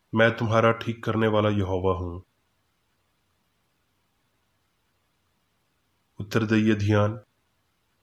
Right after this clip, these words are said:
लीविया व्यवस्था। यदि तुम मेरी विधियों पर चलो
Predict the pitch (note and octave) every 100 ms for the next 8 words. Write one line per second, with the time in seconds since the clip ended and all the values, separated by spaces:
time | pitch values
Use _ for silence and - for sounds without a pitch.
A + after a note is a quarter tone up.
0 | _ _ _ _ _ _ _ _ _ _
1 | _ _ A2+ A#2 A#2 B2+ B2 A2 G#2+ G2+
2 | - - F2+ G2 _ _ _ _ _ _
3 | _ _ _ _ _ _ _ _ _ _
4 | _ _ _ _ _ _ A#2 A#2 C#3 C#3
5 | B2 A#2 A#2 A2 G#2 G#2+ A2+ A#2 A2 -
6 | G2 G#2 A2+